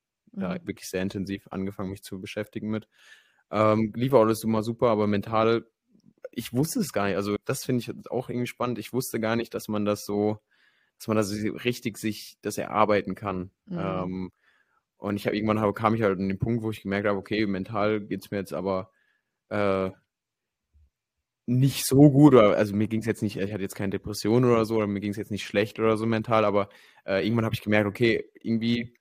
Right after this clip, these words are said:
Speaker 1: bin ich da vom Kopf her noch nicht so weit, wie ich's gerne sein würde.
Speaker 2: Mhm.
Speaker 1: Und hab ja auch dann mich mit dem Thema auch beschäftigt und jetzt ja auch schon seit über drei Jahren, ähm, intensiver. Und, ähm, da merk ich halt auch einfach, da sind die zwei anderen Komponenten einfach viel,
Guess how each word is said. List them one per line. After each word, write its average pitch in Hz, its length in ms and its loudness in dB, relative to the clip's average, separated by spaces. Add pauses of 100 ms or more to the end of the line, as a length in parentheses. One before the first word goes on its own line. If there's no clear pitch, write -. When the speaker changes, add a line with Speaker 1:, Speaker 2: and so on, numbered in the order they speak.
(560)
Speaker 1:
bin 131 120 2
ich 127 140 2
da 110 180 6
vom 107 220 0
Kopf - 320 0
her 127 120 2
noch 117 100 0
nicht 117 200 -2
so 117 300 0
weit, 113 320 2
wie 104 200 -4
ich's - 340 -14
gerne 101 260 -2
sein 101 420 -4
würde. 120 440 0 (160)
Speaker 2:
Mhm. 170 320 -10
Speaker 1:
Und 104 560 0
hab 110 180 -10
ja 104 120 0
auch 104 180 0
dann 107 200 -2
mich 104 240 -4
mit 107 140 -6
dem 107 140 -2
Thema 113 320 -2
auch 107 120 -6
beschäftigt 113 560 -4
und 98 100 -4
jetzt 98 180 -6
ja 95 80 -6
auch 87 180 -6
schon 101 200 -6
seit - 340 -8 (520)
über 92 360 -8 (100)
drei 98 200 -2
Jahren, 101 400 0 (460)
ähm, 107 400 -2
intensiver. 113 680 -4 (560)
Und, 101 640 0
ähm, 98 480 -2
da 98 100 -4
merk 107 220 2
ich - 100 -12
halt 117 120 -2
auch 104 140 -2
einfach, 107 180 0
da 104 60 0
sind 110 120 -2
die 107 80 -2
zwei - 280 0
anderen 110 300 -2
Komponenten 101 520 -6
einfach 92 340 -8
viel, 123 580 -4